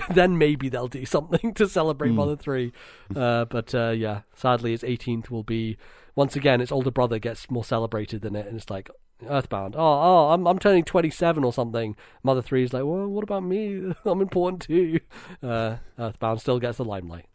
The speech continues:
Speaker 1: at the end of the day, so. That's my
Speaker 2: Right.
Speaker 1: second prediction.
Speaker 2: My third prediction,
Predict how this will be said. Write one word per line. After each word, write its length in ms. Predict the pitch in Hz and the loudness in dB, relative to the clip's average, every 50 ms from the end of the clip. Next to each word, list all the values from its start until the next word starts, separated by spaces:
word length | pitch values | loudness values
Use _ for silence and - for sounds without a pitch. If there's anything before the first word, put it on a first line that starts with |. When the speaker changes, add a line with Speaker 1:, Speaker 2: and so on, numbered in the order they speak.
| _ | _
Speaker 1:
at 80 | _ 95 | _ -14
the 60 | 95 | -12
end 100 | 92 87 | -12 -12
of 80 | 87 87 | -14 -16
the 60 | 87 | -16
day, 160 | 82 82 95 _ _ | -16 -18 -18 _ _
so. 160 | _ - - - 101 _ _ _ _ _ | _ -20 -20 -20 -20 _ _ _ _ _
That's 640 | - _ _ _ _ _ _ _ _ _ _ _ | -20 _ _ _ _ _ _ _ _ _ _ _
my 60 | 107 107 | -2 -2
Speaker 2:
Right. 80 | 110 | 2
Speaker 1:
second 180 | - 156 151 170 | 2 4 4 4
prediction. 440 | 165 170 185 190 - - 107 92 - - - - _ | 4 4 2 2 -2 -6 -8 -10 -12 -16 -20 -20 _
Speaker 2:
My 600 | - 104 98 113 123 123 123 120 120 120 117 107 - - _ | -10 -6 -4 -2 -2 -2 -2 -2 -2 -2 -4 -4 -8 -10 _
third 280 | - 151 165 165 160 | -2 -2 -2 -2 -2
prediction, 640 | - 117 101 113 95 - - - 131 135 151 156 - | -4 -6 -6 -6 -8 -6 -6 -6 -4 -4 -6 -8 -12